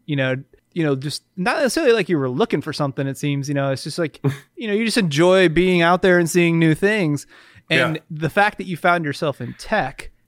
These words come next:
Speaker 1: it, like, that, that just fits perfectly because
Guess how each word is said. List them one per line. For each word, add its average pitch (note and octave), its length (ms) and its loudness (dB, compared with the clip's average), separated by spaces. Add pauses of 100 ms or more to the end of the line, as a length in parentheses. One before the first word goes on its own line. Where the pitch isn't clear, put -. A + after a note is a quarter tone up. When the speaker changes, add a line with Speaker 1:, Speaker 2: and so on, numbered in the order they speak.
(100)
Speaker 1:
it, - 180 -14
like, D#3 380 0
that, E3+ 380 0 (160)
that E3+ 500 -4
just E3 260 -6
fits E3 240 -2
perfectly C3+ 640 0
because C3+ 640 0